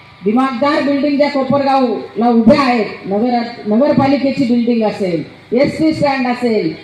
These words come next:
दोन पोलीस स्टेशन, एक शहर आणि एक ग्रामीणसाठी वेगळं, त्याचबरोबर गरीब विद्यार्थ्यांना अभ्यास करण्यासाठी घरात जागा नसते म्हणून प्रशस्त अशी वाचनालयाची बिल्डिंग आहे. आणि म्हणून जे जे काही मला करता येईल, पंचायत समितीची भव्य अशी इमारत उभी आहे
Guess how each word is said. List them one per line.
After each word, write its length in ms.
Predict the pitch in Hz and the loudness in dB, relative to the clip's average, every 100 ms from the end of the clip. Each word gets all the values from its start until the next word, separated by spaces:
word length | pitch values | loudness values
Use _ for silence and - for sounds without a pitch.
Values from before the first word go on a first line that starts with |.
| - | -6
दोन 280 | 214 294 320 | 2 4 4
पोलीस 380 | 254 262 277 269 | 4 2 2 0
स्टेशन, 420 | 269 254 262 233 | -2 -2 0 0
एक 240 | 240 240 247 | 0 -2 -2
शहर 240 | 269 294 | -2 -2
आणि 260 | 262 269 262 | -2 -2 -2
एक 80 | 226 | -2
ग्रामीणसाठी 600 | 240 262 285 285 247 285 | -4 -2 -4 -4 -4 -4
वेगळं, 400 | 262 233 220 175 - - - - | -2 0 0 0 -6 -14 -10 -6
त्याचबरोबर 640 | 254 247 226 226 226 240 | -4 -2 0 0 0 -2
गरीब 420 | 208 196 247 233 | 0 0 0 0
विद्यार्थ्यांना 800 | 226 226 208 214 196 202 202 208 196 - - | -2 -2 -4 -2 -2 -2 -2 -4 -6 -14 -8
अभ्यास 440 | 180 185 277 302 | -4 2 2 0
करण्यासाठी 520 | 262 233 233 226 - 214 | -2 -2 -2 -2 -4 -2
घरात 260 | 196 214 180 | -2 -2 -4
जागा 280 | 190 190 233 | -4 -4 -4
नसते 320 | 220 202 214 | -4 -6 -4
म्हणून 260 | 196 185 214 | -2 -2 -2
प्रशस्त 480 | - 175 269 - | -6 -6 -6 -4
अशी 220 | 220 208 208 | -4 0 0
वाचनालयाची 760 | 165 160 220 262 254 233 233 | 0 0 0 2 2 0 0
बिल्डिंग 400 | 190 190 180 165 | 0 0 0 0
आहे. 220 | 156 143 135 - - - | 0 -2 -8 -16 -12 -4
आणि 160 | 285 | 0
म्हणून 280 | 311 330 269 | 0 0 0
जे 180 | 254 285 | 0 0
जे 140 | 349 | 0
काही 240 | 381 370 349 | -2 0 0
मला 380 | 339 320 302 | -4 -4 -4
करता 200 | 285 - | -6 -4
येईल, 180 | 277 254 | -2 -2
पंचायत 400 | 240 247 247 311 | -4 -4 -2 -2
समितीची 520 | 294 285 294 285 240 | -2 -2 -2 -4 -2
भव्य 280 | 247 247 277 | 0 0 2
अशी 260 | 269 254 254 | 0 2 2
इमारत 380 | 247 247 247 254 | 2 0 -2 -2
उभी 220 | 226 220 | 0 2
आहे 440 | 196 160 - - | 2 -2 -6 -12